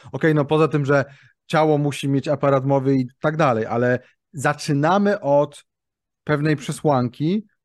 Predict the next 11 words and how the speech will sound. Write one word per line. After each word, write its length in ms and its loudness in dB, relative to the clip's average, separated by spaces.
która 720 0
zupełnie 540 2
abstrahuje, 540 -2
nie 100 0
wiem, 100 -4
od 260 -14
potrzeb 440 -4
człowieka, 480 -4
od 200 -4
celu 340 0
etyki, 720 -6